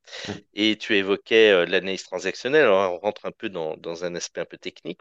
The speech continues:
Speaker 2: pour peut-être
Speaker 1: Ouais,
Speaker 2: certains
Speaker 1: ouais,
Speaker 2: de nos
Speaker 1: c'est
Speaker 2: auditeurs, mais c'est important qu'ils le sachent.
Speaker 1: Ouais.
Speaker 2: Euh, il y a l'analyse transactionnelle, bien sûr. C'est mon, pardon, je suis désolé, j'ai eu un appel entrant.
Speaker 1: Pas de souci, c'est pas
Speaker 2: Et
Speaker 1: grave.
Speaker 2: c'est mon, c'est mon courant socle.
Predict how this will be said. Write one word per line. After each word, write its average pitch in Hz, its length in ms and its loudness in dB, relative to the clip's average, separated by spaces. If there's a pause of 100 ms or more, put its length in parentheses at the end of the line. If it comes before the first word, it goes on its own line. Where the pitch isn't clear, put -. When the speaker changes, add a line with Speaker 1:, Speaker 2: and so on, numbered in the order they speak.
Speaker 2:
pour - 180 -20
peut-être - 320 -10
Speaker 1:
Ouais, 139 100 -2
Speaker 2:
certains 143 160 0
Speaker 1:
ouais, 98 60 -6
Speaker 2:
de - 20 -8
nos 87 100 -8
Speaker 1:
c'est 87 80 -12
Speaker 2:
auditeurs, 190 520 0
mais 90 120 -14
c'est - 140 -10
important 87 300 -10
qu'ils - 180 -20
le 85 60 -20
sachent. - 300 -2 (420)
Speaker 1:
Ouais. 110 180 -8
Speaker 2:
Euh, 87 440 4 (100)
il 82 100 -14
y 104 100 4
a 104 160 8
l'analyse 95 360 0
transactionnelle, 101 540 -6
bien 87 140 -4
sûr. - 220 -10 (4000)
C'est 107 160 2
mon, 92 260 -4
pardon, 87 280 0
je - 80 -8
suis 85 100 -10
désolé, 95 340 -8
j'ai 101 140 -6
eu 85 40 -4
un 82 100 -8
appel 92 220 -12
entrant. 85 300 -10
Speaker 1:
Pas - 120 -18
de - 60 -8
souci, - 220 -10
c'est 98 80 -12 (140)
pas 98 80 -4
Speaker 2:
Et 110 40 2
Speaker 1:
grave. 95 100 -4
Speaker 2:
c'est 120 280 2
mon, 92 600 -2 (480)
c'est - 500 -10
mon 98 100 -6
courant 95 300 -2
socle. - 420 0